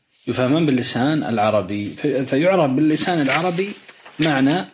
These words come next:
معنى، آه، معنى النصوص المشتبهة، كما أنه يعرف معناها بالقرآن والسنة وكلام الصحابة رضي الله عنهم. ثم يقال أيضًا:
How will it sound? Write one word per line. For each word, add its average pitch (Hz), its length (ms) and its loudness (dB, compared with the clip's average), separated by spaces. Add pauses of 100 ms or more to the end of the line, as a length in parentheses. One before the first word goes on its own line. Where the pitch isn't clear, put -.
(640)
معنى، 143 360 2
آه، 123 600 0
معنى 127 320 0
النصوص 127 440 0
المشتبهة، - 680 -6 (160)
كما 196 280 0
أنه 139 200 2
يعرف 131 440 0
معناها 160 480 0
بالقرآن 139 560 -6
والسنة 151 420 -4
وكلام 123 320 -8
الصحابة 107 380 -2
رضي 104 220 -6
الله - 300 -8
عنهم. - 200 -20 (1400)
ثم 277 240 4
يقال 208 360 2
أيضًا: 139 240 2